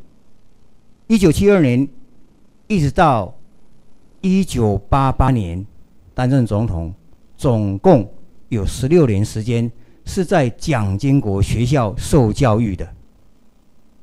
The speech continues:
所以他满脑子里面都是蒋经国的教诲啊。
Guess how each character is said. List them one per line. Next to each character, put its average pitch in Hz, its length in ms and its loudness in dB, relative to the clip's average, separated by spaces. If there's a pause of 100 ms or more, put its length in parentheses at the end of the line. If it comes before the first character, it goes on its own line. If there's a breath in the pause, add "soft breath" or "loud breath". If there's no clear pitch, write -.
(1700)
所 - 160 -4
以 135 80 2
他 139 300 0 (140)
满 123 500 2 (140)
脑 107 260 -2
子 120 160 -6
里 104 140 0
面 131 260 2 (800)
都 135 160 -2
是 135 240 -4
蒋 92 380 -4
经 123 280 0
国 90 180 -4
的 90 100 -6
教 107 300 -4
诲 - 280 -6 (120)
啊。 - 60 -20